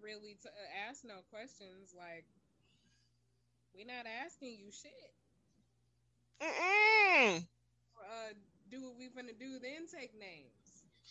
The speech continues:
Speaker 2: Yes. It was moving for, oh my God, that last year was a lot of that. Like, I don't care what you think.
Speaker 1: No,
Speaker 2: I don't,
Speaker 1: if you
Speaker 2: who are you trying to rule? Like,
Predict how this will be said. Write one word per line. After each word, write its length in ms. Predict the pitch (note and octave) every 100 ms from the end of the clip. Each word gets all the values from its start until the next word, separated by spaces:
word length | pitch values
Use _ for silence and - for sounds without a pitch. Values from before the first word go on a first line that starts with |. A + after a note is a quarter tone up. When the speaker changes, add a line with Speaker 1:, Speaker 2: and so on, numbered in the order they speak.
| - _ -
Speaker 2:
Yes. 960 | F#3 G#3 G#3+ G#3+ G#3 G3 F3 E3+ - - -
It 140 | B3+
was 180 | C#4 A3+
moving 420 | A3 C4 C4 C#4
for, 240 | B3+ B3 A#3 -
oh 160 | G#3+
my 160 | G#3+ F3+
God, 220 | F#3+ F#3
that 160 | F3 E3
last 380 | F3 G3+ G3+
year 120 | F3 E3
was 260 | D#3+ D#3 -
a 100 | D#3
lot 480 | D3+ D#3+ F3+ F3+ -
of 120 | C3+
that. 240 | C#3+ C3+
Like, 320 | B2 C3+ C3 - _ _ _ _ - - _ _ - _ _ _ _ _
I 180 | C4 C#4+ - -
don't 300 | B3+ B3+ - _ _ -
care 520 | - - C#4+ C4+ B3
what 320 | A#3 C4+ -
you 180 | C4 B3 _
think. 280 | B3+ C4+ D#4+ A4+ _ - - _ _ _ _ -
Speaker 1:
No, 200 | C4+ B3+ C4
Speaker 2:
I 220 | C#4+ F4+
don't, 120 | F#4+
Speaker 1:
if 40 | -
you 120 | C#4+
Speaker 2:
who 140 | F#4 G#4
are 120 | G#4+
you 160 | F#4 G#4+
trying 300 | F#4+ D#4 D4+
to 60 |
rule? 800 | C4 D4+ E4 E4 C#4+ A3 E3+ D3 B2+
Like, 280 | A3+ A3+